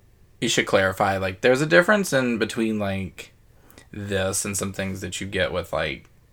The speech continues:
erotic a-, asphyxiation. Like, I think that there's, like,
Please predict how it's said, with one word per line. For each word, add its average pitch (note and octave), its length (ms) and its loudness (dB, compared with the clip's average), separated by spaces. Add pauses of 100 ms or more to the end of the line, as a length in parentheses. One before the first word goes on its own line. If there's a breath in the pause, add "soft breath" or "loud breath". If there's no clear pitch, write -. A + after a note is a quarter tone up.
(600)
erotic G2 420 2 (220)
a-, G#2 60 0
asphyxiation. G2 920 -4
Like, G2 240 -6 (180)
I A2 100 2
think B2 260 -4
that C3+ 120 -2
there's, A#2+ 280 2
like, G2 340 -2